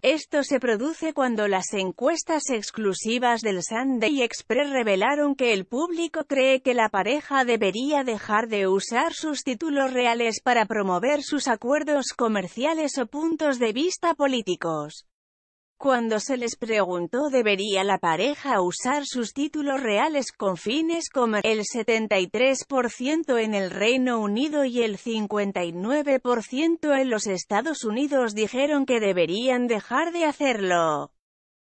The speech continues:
Sin embargo, en Gran Bretaña, la gente se dividió cuando se le preguntó si la pareja debería poder conservar sus títulos.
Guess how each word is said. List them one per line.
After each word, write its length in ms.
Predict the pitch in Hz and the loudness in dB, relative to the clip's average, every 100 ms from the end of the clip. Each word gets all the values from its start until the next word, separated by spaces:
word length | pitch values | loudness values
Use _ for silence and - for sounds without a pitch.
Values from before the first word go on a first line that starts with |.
| _ - | _ -8
Sin 300 | - 285 247 | 0 2 2
embargo, 640 | 240 285 302 202 175 160 - | 2 0 0 -2 -2 -2 -2
en 200 | 220 208 | -2 0
Gran 340 | 220 269 247 | 0 2 0
Bretaña, 760 | 214 202 214 196 180 160 160 - | 0 -2 0 0 0 -2 -2 -2
la 240 | 208 190 | 0 0
gente 520 | 175 240 294 311 294 262 | 0 -2 -2 0 0 0
se 160 | 277 | -2
dividió 640 | 254 233 220 175 180 226 | -2 -2 -2 -2 0 0
cuando 360 | 233 226 220 202 | 2 2 2 0
se 160 | 254 233 | 0 0
le 140 | 220 | 0
preguntó 640 | 202 185 170 170 165 240 | 2 0 0 -2 -2 -2
si 200 | - 254 | -2 0
la 140 | 220 202 | 0 0
pareja 580 | 165 165 247 285 294 | 0 0 -2 -2 -2
debería 540 | 262 226 214 262 294 285 | 0 2 2 0 0 0
poder 400 | 247 220 302 302 | 0 2 0 0
conservar 720 | 254 247 226 202 190 254 320 | -2 -2 -2 -2 0 2 0
sus 280 | - 285 254 | -2 -4 -2
títulos. 880 | 262 214 196 180 175 160 147 - | -2 -2 0 2 2 0 -4 -10